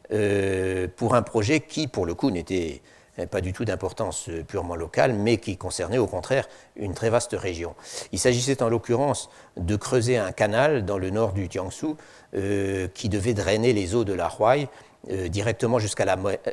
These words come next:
jusqu'à la mer, alors qu'à cette époque, elle se jetait dans le Grand Canal et dans le fleuve Jaune et causait toutes sortes de problèmes. C'était un des grands projets du gouvernement nationaliste, euh, dans la première moitié des années trente. Et d'ailleurs, Li Jie, euh, était un des principaux ingénieurs, euh, appartenant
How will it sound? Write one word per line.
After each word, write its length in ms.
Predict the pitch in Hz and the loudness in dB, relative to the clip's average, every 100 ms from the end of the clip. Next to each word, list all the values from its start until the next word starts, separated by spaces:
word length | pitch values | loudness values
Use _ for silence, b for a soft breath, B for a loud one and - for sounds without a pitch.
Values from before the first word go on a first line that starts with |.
| - | -2
jusqu'à 280 | 107 104 107 | -2 0 0
la 100 | 98 | 0
mer, 220 | 95 85 | -2 -4
alors 180 | 82 82 | -4 -6
qu'à 100 | 90 | -8
cette 180 | 110 95 | -8 -10
époque, 300 | - 98 90 | -6 -6 -6
elle 60 | |
se 120 | - | -10
jetait 220 | 87 104 92 | -10 -8 -8
dans 80 | |
le 60 | 87 | -6
Grand 160 | 87 95 | -6 -4
Canal 400 | 95 90 95 95 | -4 -4 -4 -4
et 60 | |
dans 80 | 90 | -6
le 60 | 82 | -10
fleuve 220 | 101 87 | -10 -8
Jaune 260 | 95 92 95 B B B - | -6 -6 -10 B B B -8
et 140 | 101 95 | -6 -4
causait 280 | 104 98 | -4 -2
toutes 160 | 104 101 | -4 -2
sortes 160 | 120 95 | -2 0
de 60 | |
problèmes. 460 | 95 101 87 87 76 - _ _ - - | -2 -4 -2 -4 -6 -18 _ _ -20 -12
C'était 400 | - 120 131 117 | -4 2 4 2
un 80 | 101 | 0
des 160 | 90 | -2
grands 220 | 87 120 127 | 2 2 2
projets 360 | - 90 120 | 0 -2 -2
du 140 | 98 85 | -2 -4
gouvernement 460 | 92 90 92 90 | -6 -6 -6 -6
nationaliste, 720 | 87 85 85 82 101 - - - B B B | -8 -8 -8 -6 -8 -8 -12 -16 B B B
euh, 260 | 98 98 92 | -4 -2 -2
dans 140 | 95 | -2
la 80 | 98 | -4
première 300 | - 101 104 | -4 -4 -2
moitié 360 | 95 92 - 120 | -4 -4 -2 -2
des 200 | 98 92 | -2 -2
années 200 | 92 87 | -4 -6
trente. 340 | - 92 85 | -6 -8 -4
Et 240 | 92 87 - B B B | -4 -4 -8 B B B
d'ailleurs, 460 | 71 78 92 131 101 | -12 -6 -2 0 -2
Li 280 | 78 85 85 | -8 -10 -8
Jie, 140 | 90 123 | -4 -4
euh, 120 | 139 B B B | -4 B B B
était 500 | 78 85 98 156 143 | -8 -4 0 0 0
un 60 | 104 | 0
des 100 | 98 | -2
principaux 500 | 90 - - 110 87 | -4 -8 -6 -6 -6
ingénieurs, 580 | 76 80 98 120 113 - | -8 -6 -2 -2 -4 -10
euh, 340 | 92 80 76 69 | -10 -10 -10 -12
appartenant 480 | 76 - 107 101 | -12 -12 -10 -10